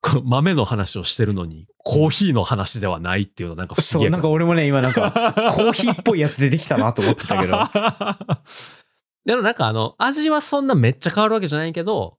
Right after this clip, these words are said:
Speaker 1: あの、作りやすいとかはある。
Speaker 2: へー。
Speaker 1: だからなんかこのポップコーンやと結構その豆残っちゃうなとか、
Speaker 2: うん。
Speaker 1: 全部きれいに作れて、あとなんか湿気少なめでできるなとか、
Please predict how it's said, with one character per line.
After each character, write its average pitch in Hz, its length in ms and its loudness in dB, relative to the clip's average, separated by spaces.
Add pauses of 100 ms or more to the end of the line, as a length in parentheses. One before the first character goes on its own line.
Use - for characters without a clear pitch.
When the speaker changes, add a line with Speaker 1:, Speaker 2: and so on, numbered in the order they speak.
Speaker 1:
あ 107 140 -2
の、 98 140 -4
作 - 280 -2
り 247 100 0
や 311 80 0
す - 160 0
い 95 80 0
と - 100 -6
か 80 120 -12
は 82 160 -10
あ 80 40 -16
る。 80 140 -16 (260)
Speaker 2:
へ 95 1120 -4
ー。 - 40 -4
Speaker 1:
だ 156 60 2
か 123 80 4
ら 127 40 2
な 143 60 2
ん 160 60 -2
か - 60 -20
こ 247 160 -4
の 247 300 -2 (360)
ポ 226 80 0
ッ 220 40 2 (140)
プ 202 100 -14
コ 214 140 -2
ー - 40 2
ン - 20 2
や 98 60 -2
と 90 60 -8
結 208 240 -4
構 107 80 -6
そ 101 120 -10
の 87 100 -12
豆 117 300 2
残 160 220 0
っ 175 100 -6
ち - 120 0
ゃ 160 60 4
う 151 80 -2
な 139 100 -4
と 123 120 -14
か、 156 260 -20 (140)
Speaker 2:
う 107 80 -10
ん。 90 240 -12 (480)
Speaker 1:
全 147 180 2
部 139 80 0
き 175 140 -4
れ 151 120 0
い 131 40 -2
に 123 60 -6
作 - 160 -6
れ 139 100 -2
て、 165 200 -6
あ 98 100 -8
と 123 60 -8
な 139 80 -4
ん - 40 -4
か 104 40 -8
湿 - 220 -4 (100)
気 143 120 2
少 160 240 -2
な 151 100 2
め 143 140 -2
で 135 100 -2
で 110 140 0
き - 100 -10
る 117 120 -4
な 107 120 -8
と 101 120 -12
か、 - 260 -18